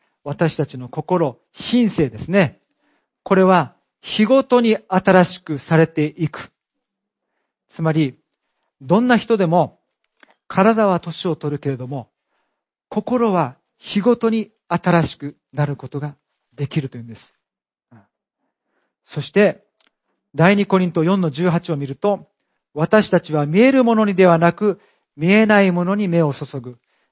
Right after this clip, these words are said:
見えるものは一時的であり、見えないものは永遠に続くのである」と。この心、品性はなくなることがありません。もし救われたならば、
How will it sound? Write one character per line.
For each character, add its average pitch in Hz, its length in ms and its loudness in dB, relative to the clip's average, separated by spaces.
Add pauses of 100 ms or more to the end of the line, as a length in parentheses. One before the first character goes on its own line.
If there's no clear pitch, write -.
(180)
見 156 160 0
え 196 80 6
る 190 140 4
も 165 100 0
の 156 100 -2
は 175 240 -2 (120)
一 165 240 -2
時 170 120 -6
的 165 220 0
で 147 160 2
あ 143 100 0
り、 180 280 -6 (520)
見 156 140 0
え 214 100 4
な 208 120 4
い 190 100 2
も 170 140 -2
の 180 100 -2
は 185 260 -2 (160)
永 196 260 6
遠 190 100 -2
に 175 80 -6
続 160 280 -14
く 160 80 -8
の 160 120 -4
で 175 160 -4
あ 139 100 -10
る」 120 160 -10
と。 - 80 -20 (960)
こ 151 140 -10
の 143 200 -10 (460)
心、 165 380 -2
品 202 300 -2
性 143 260 -2
は 135 300 -2 (1000)
な 151 180 0
く 196 140 -4
な 185 100 2
る 170 80 0
こ 165 140 -8
と 156 100 -4
が 135 220 -8
あ 147 120 -10
り 143 60 -6
ま 131 120 -10
せ 117 120 -18
ん。 104 100 -20 (120)
も 185 100 -2
し 190 160 -6
救 - 240 -10
わ 175 100 2
れ 170 80 2
た 160 140 0
な 147 80 -2
ら 135 140 -4
ば、 151 240 -6